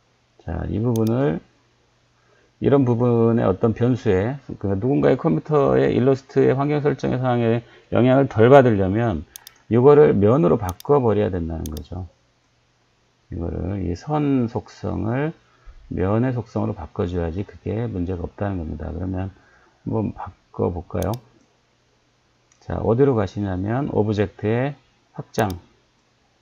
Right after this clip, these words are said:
자, 예, 확장해 보시면은 뭐라고 되어 있습니까? 칠하고 획을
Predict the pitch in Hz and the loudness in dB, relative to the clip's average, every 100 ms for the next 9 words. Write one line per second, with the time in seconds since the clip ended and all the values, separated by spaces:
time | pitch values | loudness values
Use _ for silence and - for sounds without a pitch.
0 | _ _ _ _ _ _ _ _ - 87 | _ _ _ _ _ _ _ _ -10 -6
1 | 87 - 123 127 151 147 117 107 107 101 | -6 -6 -10 -6 -2 -2 -2 -4 -4 -4
2 | 101 113 131 - - - _ _ - 110 | -2 -2 -2 -4 -12 -20 _ _ -2 2
3 | 120 95 90 98 92 98 - 160 147 135 | 2 0 -4 -6 -8 -8 -6 -2 0 0
4 | 127 123 143 127 123 147 | -2 -2 -4 -2 -2 -2